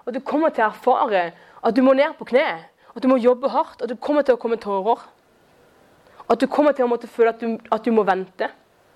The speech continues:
At det er hardt, at det er vanskelig. For et radikalt, overkommelig disippelliv er ikke lett. Det er ikke det vi serverer. Det er ikke det Jesus serverer heller til disiplene sine.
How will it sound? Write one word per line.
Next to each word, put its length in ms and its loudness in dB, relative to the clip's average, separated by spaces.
At 160 -6
det 80 6
er 120 -2
hardt, 280 -4
at 160 -14
det 120 2
er 120 0
vanskelig. 420 -4
For 80 4
et 120 0
radikalt, 520 0
overkommelig 840 0
disippelliv 640 0
er 200 2
ikke 160 0
lett. 480 -2
Det 80 4
er 60 0
ikke 100 0
det 80 0
vi 80 -4
serverer. 560 0
Det 100 -4
er 60 -2
ikke 140 0
det 180 2
Jesus 240 -2
serverer 360 0
heller 200 -4
til 100 -2
disiplene 420 -4
sine. 260 -2